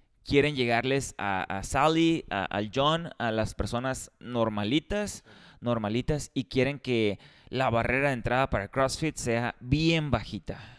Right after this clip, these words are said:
que sea alcanzable para todo el mundo. Pero tienen doce años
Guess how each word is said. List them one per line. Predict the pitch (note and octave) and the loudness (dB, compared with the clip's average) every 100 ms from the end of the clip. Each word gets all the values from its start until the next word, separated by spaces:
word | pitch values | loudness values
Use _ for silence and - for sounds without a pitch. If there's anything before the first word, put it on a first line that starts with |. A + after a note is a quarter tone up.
| - - | -20 -6
que | A#2 | -4
sea | - A#2+ | -2 -2
alcanzable | B2+ G#2+ G#2+ A#2 | -2 -4 -2 -2
para | A#2+ G2 | 0 0
todo | - A2 | -2 -4
el | |
mundo. | A2 A#2 - | -6 -2 6
Pero | G#3+ G#3 F#3+ E3+ | 8 10 6 6
tienen | D#3 D#3+ D#3 | 2 -2 2
doce | D#3 D3 D#3 | 2 4 0
años | C3 C3+ C#3 | 0 -2 -4